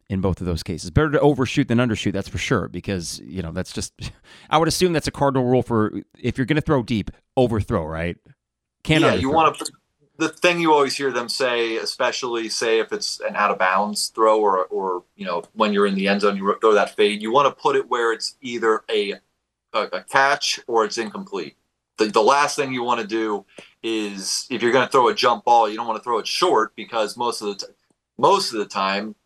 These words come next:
Speaker 2: the D B is the guy who's trailing. He's not the guy that's in front.
Speaker 1: You know, there's something about being in a stadium, and y-, you were asking about deep threat, and I thought you were talking about quarterback, but you were referring to the wide receivers that could stretch the field. There is something about being in a stadium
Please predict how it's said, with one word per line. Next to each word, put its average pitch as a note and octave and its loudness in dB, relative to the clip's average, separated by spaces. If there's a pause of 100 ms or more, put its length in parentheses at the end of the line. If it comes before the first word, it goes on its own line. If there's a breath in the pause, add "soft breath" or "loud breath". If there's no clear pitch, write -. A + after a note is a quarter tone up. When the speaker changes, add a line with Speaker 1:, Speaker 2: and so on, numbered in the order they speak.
(160)
Speaker 2:
the G#2+ -2 (340)
D C3+ 2
B C#3 2
is B2 2
the A2+ -6
guy G#2+ 2
who's G2 -6
trailing. G#2 0
He's G2+ -10
not G2+ 0
the G#2 -10
guy F#2+ 0
that's F2 -6
in E2 -16
front. F2+ 0 (380)
Speaker 1:
You E3 -2
know, E3 2
there's D#3 -2
something G3 0
about C3 0
being A2+ 0
in A#2 0
a G#2 0
stadium, F#2+ -4
and G2+ -2
y-, C3 -2
you D#3 0
were E3 6
asking B2 0
about G#2 -2
deep A2+ -4
threat, A#2 -2
and G2+ -2
I G#2 0
thought E3 0
you B2+ -2
were F#2+ -4
talking G#2 -6
about D2 -10
quarterback, B2 0
but A2 -2
you G#2 -2
were A2 0
referring F#2 -4
to G2+ -10
the F#2 -8
wide F2+ -4
receivers G#2+ -2
that F#2+ -4
could - -8
stretch - -6
the - -20
field. E2+ -8
There E3 0
is F3+ -2
something C3 0
about G2 0
being G2 -2
in G2 -2
a F#2 -4
stadium F2 -4